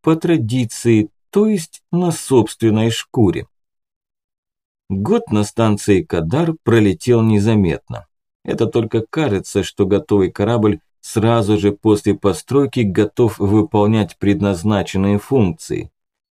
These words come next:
В принципе, так и есть. Но корабль сам не полетит, им кто-то должен управлять.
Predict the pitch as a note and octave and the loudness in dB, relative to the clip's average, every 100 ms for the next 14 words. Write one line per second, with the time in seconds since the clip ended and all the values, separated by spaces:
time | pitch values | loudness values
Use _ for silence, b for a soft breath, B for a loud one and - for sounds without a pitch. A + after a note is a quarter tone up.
0 | _ _ - - - A3 B3+ G#3 F3+ E3+ | _ _ -20 -12 -2 0 0 -2 -2 0
1 | D#3+ D#3 D3+ D3+ D#3+ G#2+ - - - _ | 0 -2 0 0 0 -2 -4 -14 -20 _
2 | _ _ - G2 E2 - E2 G#2 A#2+ E2+ | _ _ -2 -2 -2 -6 -4 0 0 -2
3 | D#2+ - - F#2+ E2 E2+ E2+ F#2 F#2+ F2+ | -4 -8 -4 -2 -2 -2 -2 -2 -2 -4
4 | D3+ A2 - _ _ - C3+ A3 - - | -4 -4 -6 _ _ -2 0 0 -4 -2
5 | G#2 G2 A2 F2 G2 F2 G2 G2 F#2+ G#2+ | -2 0 -2 0 0 0 0 -2 -2 -2
6 | C#3 C3 D#2+ - | -2 -2 -4 -10